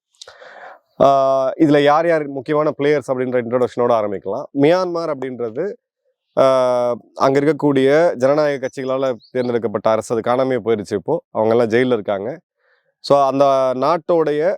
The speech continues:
மிக முக்கியமான பவரா ஜுண்டான்னு சொல்லக்கூடிய அவங்க ராணுவம் இருக்கு. அதன் பிறகு பாத்தீங்கன்னா, அரக்கன் ஆர்மி மற்றும்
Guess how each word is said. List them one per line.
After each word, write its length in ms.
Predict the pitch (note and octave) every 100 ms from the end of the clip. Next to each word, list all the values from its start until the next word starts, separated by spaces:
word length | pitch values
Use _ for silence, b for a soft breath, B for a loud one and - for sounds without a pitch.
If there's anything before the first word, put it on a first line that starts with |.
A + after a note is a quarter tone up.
| -
மிக 240 | C3+ D3+
முக்கியமான 460 | D#3+ D3 D3+ D3 D3 B2+
பவரா 240 | C3+ C3+ C3+ - B2+
ஜுண்டான்னு 340 | D3 C#3+ C#3+
சொல்லக்கூடிய 360 | B2+ C3 B2+ B2
அவங்க 80 | A#2
ராணுவம் 440 | A#2+ C#3 C#3 B2
இருக்கு. 380 | A2 F#2 E3 A#3 _ _ _ _ _ -
அதன் 320 | C3+ D3 D3
பிறகு 340 | C#3+ D3+ D#3 C3+
பாத்தீங்கன்னா, 580 | C3+ C3 B2+ C3+ F3+
அரக்கன் 500 | - B2 C#3+ B2+ D3
ஆர்மி 300 | C#3 B2+ C3+
மற்றும் 320 | C3+ A#2+ A#2+